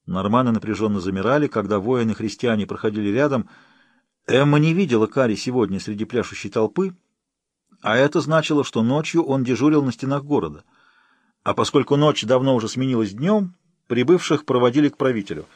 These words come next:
Эмма увидела, как епископ подошел к франкам и благословил их, они же чуть замешкались, преклоняя колени.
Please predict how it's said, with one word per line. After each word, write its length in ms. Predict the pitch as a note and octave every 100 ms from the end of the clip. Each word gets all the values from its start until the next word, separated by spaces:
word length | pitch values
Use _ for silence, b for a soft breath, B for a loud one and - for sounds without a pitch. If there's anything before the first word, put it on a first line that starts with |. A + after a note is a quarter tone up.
| b b b b b b _
Эмма 520 | - C3+ C#3+ C3 A#2+ -
увидела, 520 | A#2 G#2 B2+ A#2 G#2
как 220 | F#2 G#2 A2+
епископ 520 | G#2+ B2+ - - -
подошел 400 | G#2 G#2+ - G#2
к 80 | -
франкам 560 | A2+ D3 D#3 B2+ A2 -
и 80 | A2+
благословил 680 | G#2+ G2+ - G#2+ A#2+ E3
их, 140 | D3 - b b b b b _
они 260 | - F#2+ A2
же 180 | F2+ F2
чуть 260 | - G2
замешкались, 600 | F2 G2+ C3 - D3+ C#3+
преклоняя 460 | - C3 C3+ C3+ C3+
колени. 440 | C3 B2+ C3 A#2+